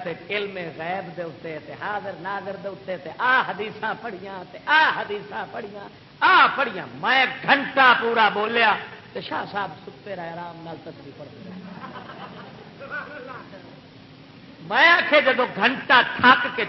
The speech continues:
چپ کیتی نا، تے انہاں دو لفظ چ بولے۔ علم غیب والیاں حدیثاں دے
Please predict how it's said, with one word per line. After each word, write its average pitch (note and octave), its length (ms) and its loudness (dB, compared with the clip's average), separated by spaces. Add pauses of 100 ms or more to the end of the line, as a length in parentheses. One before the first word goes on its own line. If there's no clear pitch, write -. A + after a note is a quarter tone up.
(120)
چپ C4+ 260 2 (100)
کیتی C#4 320 -8
نا، D4+ 100 -10 (840)
تے B3 60 -6
انہاں B3+ 280 0
دو A#3+ 280 2
لفظ A#3 420 -2
چ G#3 120 -6
بولے۔ C3+ 380 -10 (1600)
علم D4+ 300 0 (140)
غیب B3+ 300 6
والیاں C4+ 380 6
حدیثاں A#3 420 0
دے A#3+ 120 -2